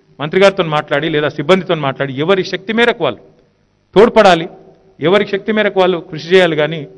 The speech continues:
ఈ రకమైన మాటలు మాట్లాడి పనిచేస్తున్న వారి నైతిక స్థైర్యం దెబ్బతీయడం, ఈ రకమైన మాటలు మాట్లాడి పరిగెత్తుతున్న వాళ్ళ కాళ్ళల్లో కట్టెలు పెట్టడం ఇది మంచి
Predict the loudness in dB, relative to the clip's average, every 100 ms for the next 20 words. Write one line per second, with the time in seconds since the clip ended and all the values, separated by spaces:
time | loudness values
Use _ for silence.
0 | _ _ -6 -4 -2 -2 -2 -2 -2 -2
1 | -6 -4 -4 -4 -8 _ _ _ _ _
2 | 0 2 2 2 0 2 2 2 -2 -4
3 | -6 -4 -4 -4 -4 -4 -2 -4 -6 -18
4 | _ _ _ _ _ _ 0 2 2 -2
5 | -2 -4 -4 -4 -4 -2 -2 -4 -14 _
6 | _ _ _ 2 4 2 2 2 4 4
7 | 4 2 2 2 0 -2 -2 -2 -4 -6
8 | -6 -6 -10 -12